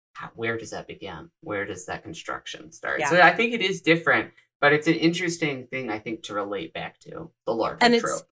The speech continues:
Speaker 2: and it's interesting that Robles mentions Halloween, The Curse of Michael Myers, whichever number that one is, because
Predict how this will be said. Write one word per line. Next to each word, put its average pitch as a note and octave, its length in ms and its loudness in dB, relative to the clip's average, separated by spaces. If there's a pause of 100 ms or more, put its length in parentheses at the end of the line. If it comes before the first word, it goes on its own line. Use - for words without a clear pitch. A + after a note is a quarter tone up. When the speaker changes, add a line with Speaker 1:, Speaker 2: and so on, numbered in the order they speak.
(380)
Speaker 2:
and A#3 120 6
it's A#3 160 4
interesting B3 420 2
that G#3+ 120 2
Robles G3 360 0
mentions F3+ 680 -2 (260)
Halloween, F3 440 0
The E3 80 -2
Curse E3 300 -4
of D#3+ 80 -10
Michael D#3 280 -2
Myers, D3+ 380 0
whichever D3+ 380 -4
number D3+ 260 -4
that D#3+ 240 0
one D#3+ 160 -6
is, D#3 240 -8 (180)
because G3 400 2